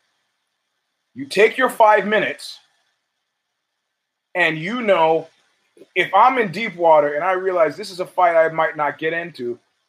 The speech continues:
my way out is to not take the fight. I know it goes, I can go back to the drawing board, and I know it gets registered as a, as a no contest. There is no incentive at that point to continue the fight. John Nash,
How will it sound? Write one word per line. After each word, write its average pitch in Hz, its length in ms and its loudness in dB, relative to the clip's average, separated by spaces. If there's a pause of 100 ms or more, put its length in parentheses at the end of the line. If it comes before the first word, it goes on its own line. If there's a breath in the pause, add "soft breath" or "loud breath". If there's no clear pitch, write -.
(100)
my 196 260 2
way 220 260 2
out 196 380 6
is 156 140 -10
to 151 80 -4
not 175 340 -2
take 185 200 -6
the 147 80 -8
fight. 123 380 -6 (360)
I 147 120 -2
know 190 260 2
it 180 120 0
goes, 175 320 0 (100)
I 151 100 -4
can 147 160 -8
go 185 160 0
back 190 260 -2
to 170 60 -6
the 160 60 -4
drawing 147 400 -6
board, 143 320 -2 (200)
and 139 100 -4
I 143 100 -2
know 170 220 0
it 151 80 0
gets 151 180 -6
registered 143 480 -6
as 135 140 -6
a, 135 160 -6
as 135 120 -10
a 131 40 -10
no 135 220 -6
contest. 135 580 -8 (280)
There 226 240 4
is 208 140 -2
no 220 260 4
incentive 208 520 0
at 143 140 2
that 151 220 0
point 147 240 -4 (240)
to 147 60 -12
continue 165 400 -4
the 170 100 -2
fight. 190 360 2 (3250)
John 202 480 2
Nash, 214 500 2